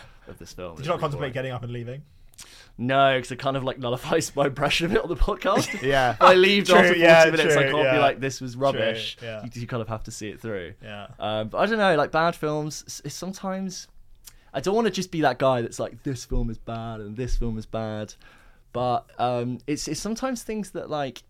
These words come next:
Speaker 2: you can watch a bad film and be like, "That film's rubbish," but when a film wastes your time or,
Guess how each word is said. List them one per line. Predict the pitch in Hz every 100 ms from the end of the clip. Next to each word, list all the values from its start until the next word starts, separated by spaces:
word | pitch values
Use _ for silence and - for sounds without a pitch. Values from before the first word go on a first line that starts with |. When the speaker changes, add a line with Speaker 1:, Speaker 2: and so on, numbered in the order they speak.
| _
Speaker 2:
you | 170
can | 151 202
watch | 262
a |
bad | - 180 170
film | 175
and | 127
be | 117
like, | 117 -
"That | 117
film's | 120 117
rubbish," | 120 110 101
but | -
when | - 131
a |
film | 135 139 120
wastes | 123 117 -
your | 110
time | 101 110 98 107 117 123 _ - - _ -
or, | 113 104 98 98 95